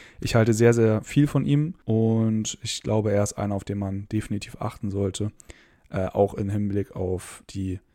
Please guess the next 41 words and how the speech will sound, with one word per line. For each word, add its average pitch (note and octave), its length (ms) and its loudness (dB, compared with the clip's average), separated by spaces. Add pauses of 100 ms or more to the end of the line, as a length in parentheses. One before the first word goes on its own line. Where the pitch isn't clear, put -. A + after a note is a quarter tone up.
Tore, D3 320 4
die A2 80 2
er G2+ 80 0
schießen G2+ 340 -4
wird. A2 280 -4
Ähm, G#2+ 580 -4 (300)
ich - 200 -12
halte C3 160 2
ihn B2 60 -2
tatsächlich A#2+ 320 -2
so - 80 -4
ein G#2+ 60 0
bisschen A2 420 -2
als G2+ 480 -4 (240)
Geheimfavoriten, G2+ 1000 -2 (640)
ähm, G#2 320 -4
in G#2 60 -6
der G#2 100 -4
Torschützenjägerliste G2+ 1200 -2
und A2 200 -2
das, B2+ 200 -2
obwohl B2 460 0
er A#2 380 0 (120)
in G#2+ 200 0
der G#2 540 0 (120)
Europa A2 340 0
League F#2 160 -2
dann F2+ 140 -6
spielen F#2+ 280 -6
wird, G#2 140 -4
weil F#2+ 100 -2
ich F#2+ 80 -8
glaube G2 260 -2
ja, F#2+ 120 -2
dass, - 300 -8
äh, F#2+ 180 -8
Lens F#2+ 560 -6 (300)
auf - 140 -8
Tabellenplatz G2 440 -6
drei F#2 240 -6
ausscheidet. D3+ 580 0